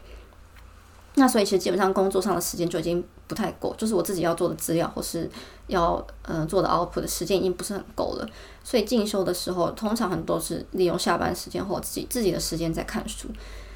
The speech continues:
但主要是因为是自己想看的书，所以在下班时间后看也不会觉得说很痛苦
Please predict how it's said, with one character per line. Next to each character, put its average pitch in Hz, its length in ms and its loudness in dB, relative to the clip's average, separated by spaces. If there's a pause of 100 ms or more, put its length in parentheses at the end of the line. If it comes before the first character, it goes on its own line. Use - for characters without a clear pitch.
(320)
但 302 200 8
主 185 140 0
要 233 140 4
是 254 160 2
因 240 120 2
为 240 180 6
是 220 180 2
自 226 120 -2
己 202 140 6
想 220 160 0
看 190 200 0
的 156 100 0
书， 160 280 0
所 208 140 0
以 180 80 6
在 180 180 2
下 185 160 2
班 165 160 0
时 - 140 -6
间 180 140 -4
后 214 120 -4
看 202 200 -4
也 151 100 -2
不 - 140 -4
会 165 100 0
觉 160 140 -4
得 156 100 -6
说 - 260 -6
很 - 200 -6
痛 - 200 -4
苦 - 160 -8